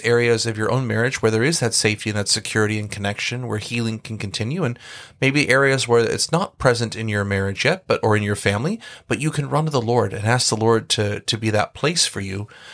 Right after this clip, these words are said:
so that you can have that relationship, that intimacy, that connection, so that communion can be fostered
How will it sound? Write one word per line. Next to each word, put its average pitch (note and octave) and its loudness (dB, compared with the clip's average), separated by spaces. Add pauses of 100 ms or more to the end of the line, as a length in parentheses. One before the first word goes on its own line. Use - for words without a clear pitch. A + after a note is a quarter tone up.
(140)
so - 2
that A#2+ 4
you B2 -4
can B2 0
have D3+ 2
that C3 2
relationship, G#2 0
that G#2 -4
intimacy, G#2 -4
that G2 -6
connection, G2 -2 (360)
so - 2
that A2+ 2 (120)
communion A#2+ -4
can A2 -8
be G2+ -10
fostered A2 0